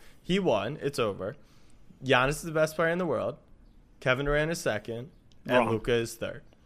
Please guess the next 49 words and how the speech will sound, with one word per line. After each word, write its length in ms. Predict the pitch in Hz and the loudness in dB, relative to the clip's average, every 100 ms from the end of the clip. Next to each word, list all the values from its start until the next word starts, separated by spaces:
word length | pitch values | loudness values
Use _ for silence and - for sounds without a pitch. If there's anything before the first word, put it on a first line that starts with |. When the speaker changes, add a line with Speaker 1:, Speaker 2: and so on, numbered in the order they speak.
| - - | -20 2
Speaker 1:
Luka 300 | 143 180 202 | 4 6 6
Speaker 2:
Wrong. 280 | 160 147 139 | 6 6 4
Speaker 1:
Doncic 140 | 131 | 12
Speaker 2:
What 180 | 196 175 | 12 12
Speaker 1:
is 40 | |
Speaker 2:
the 120 | 120 | 10
Speaker 1:
a, 40 | - | 2
Speaker 2:
fuck? 540 | - - 190 254 - - | -2 12 12 12 12 -6
Speaker 1:
Luka 340 | 123 170 196 | 0 2 4
Doncic 480 | 180 165 165 180 165 | 4 4 2 -2 -6
is 160 | 151 - | -6 -4
currently 380 | 143 139 139 120 | 0 0 2 -2
the 80 | |
third 260 | 104 120 113 | -2 -4 -2
best 240 | 104 101 | -4 -6
player 160 | - 101 | -8 -8
in 80 | 98 | -8
the 80 | 92 | -10
world. 200 | 92 - | -4 10
Speaker 2:
Oh, 300 | 147 143 135 | 12 12 12
you 200 | 135 139 | 8 2
spent 300 | - 139 120 | 4 4 4
an 80 | 117 | 4
hour 300 | 120 117 117 | 6 6 4
and 80 | 113 | 2
a 20 | |
half 240 | 113 113 - | 0 -2 0
today 200 | 123 110 | -2 0
on 160 | 110 | -2
Prisoner 340 | 131 113 117 113 | -2 -2 -2 -2
of 60 | |
the 80 | 110 | -2
Moment 340 | 110 107 113 | -4 -4 -8
Twitter. 320 | - - - - - | -8 -6 -6 -10 -2
Speaker 1:
No. 460 | 147 165 196 104 - _ - - - - - | 8 10 10 4 -8 _ -20 -20 -20 -8 2
It's 220 | 156 - - | 2 2 8
actually 360 | 165 180 185 | 8 8 2
not 240 | 160 135 - | 0 0 -2
close. 380 | 98 - - - | -10 -10 -14 10
Speaker 2:
Okay, 260 | 214 277 233 | 12 12 12
Speaker 1:
If, 120 | - | 12
Speaker 2:
okay, 180 | 233 185 | 10 12
perfect, 300 | 180 170 143 | 12 12 10
Speaker 1:
if 40 | |
you 60 | 208 | 12
wanna 140 | 220 | 12
Speaker 2:
perfect. 160 | 262 185 | 12 12
Speaker 1:
talk 100 | |
Speaker 2:
Per-, 60 | 269 | 12